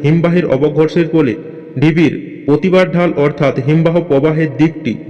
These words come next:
মসৃণ ও কর্মঢালু হয় এবং অনুবার ঢালটি উৎপাটন ক্রিয়ার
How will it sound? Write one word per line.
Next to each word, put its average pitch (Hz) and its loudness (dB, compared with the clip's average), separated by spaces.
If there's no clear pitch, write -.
মসৃণ 156 2
ও 147 2
কর্মঢালু 151 2
হয় 101 -4
এবং 175 2
অনুবার 170 2
ঢালটি 180 0
উৎপাটন 156 -2
ক্রিয়ার 151 2